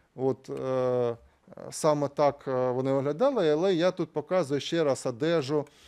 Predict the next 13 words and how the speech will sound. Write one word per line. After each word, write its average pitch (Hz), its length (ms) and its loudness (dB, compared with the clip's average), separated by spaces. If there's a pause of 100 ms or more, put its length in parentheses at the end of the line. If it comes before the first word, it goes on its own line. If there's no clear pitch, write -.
(200)
е, 135 260 2
візника 160 720 0 (280)
і 135 80 -6
його 147 320 0
шапку. 135 420 0
Тобто 135 320 -6
армяк, 147 600 0 (320)
е, 160 60 -4
от, 170 380 -2 (100)
і 147 240 0
фуражка — 165 600 -2
це 165 260 -4
були, 143 380 0